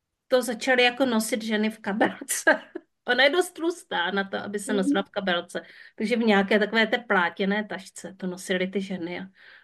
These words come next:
Speaker 1: a četly si ty ženy, které běhaly z vlky. A já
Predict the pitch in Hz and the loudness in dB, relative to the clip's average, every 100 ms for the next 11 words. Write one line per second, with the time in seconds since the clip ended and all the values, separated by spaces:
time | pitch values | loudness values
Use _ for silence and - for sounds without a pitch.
0 | - 208 208 220 214 214 214 226 214 196 | -4 -2 0 -2 0 -2 0 -6 -2 0
1 | 180 185 185 180 170 - 175 170 165 190 | 0 0 -2 -2 -6 -4 -2 -2 -2 -4
2 | 190 196 196 208 202 185 190 190 156 _ | -8 -2 -2 2 2 2 -2 -4 -8 _
3 | - 165 175 180 190 _ _ _ _ _ | -10 -6 -6 -8 -16 _ _ _ _ _
4 | _ _ _ _ - 190 185 208 | _ _ _ _ -2 0 0 -2